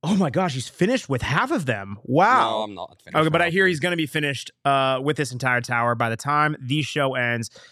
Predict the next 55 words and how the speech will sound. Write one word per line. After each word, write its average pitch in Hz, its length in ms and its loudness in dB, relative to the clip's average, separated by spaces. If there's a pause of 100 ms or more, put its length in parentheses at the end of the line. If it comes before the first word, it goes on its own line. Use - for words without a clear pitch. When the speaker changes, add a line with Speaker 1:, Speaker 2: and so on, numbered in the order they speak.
Speaker 1:
That's 165 180 -2
the 143 80 -12
power 151 200 0
of 135 60 -6
Four 143 160 -2
Peaks, 127 220 -4
baby. 123 320 -2 (160)
Um, 120 520 0 (260)
check 160 160 -2
out 165 100 0
Four 160 140 0
Peaks 151 280 -4
at 135 80 -8
their 131 140 -4
eighth 151 140 -4
Street 135 260 -6
Pub 131 380 0
in 165 180 -4
Tempe. 131 500 -4 (200)
You - 60 -10
can 143 100 2
also 139 180 -4
check 135 140 -8
them 139 80 -2
out 131 140 0
on 135 80 -4
Instagram 127 500 -4
to - 60 -16
keep 131 180 -4
up 131 80 -6
with 104 80 -14
the 113 80 -8
latest 113 220 -4
and 110 60 -16
greatest 127 280 -4
that 110 120 -10
they 107 60 -12
got 107 180 -4
going 110 220 -6
on, 143 300 -2 (340)
at 147 180 -2
Four 139 140 -2
Peaks 123 220 -6
Pub, 107 320 -6 (280)
at 123 220 -2
Four 135 220 -4
Peaks 117 260 -6
Brew. 156 380 -4 (360)
And, 139 280 -2
uh, 147 400 2
yeah, 165 100 -4
it's 120 100 -6
pumpkin 139 260 -4
porter 151 240 -2
season, 139 580 -6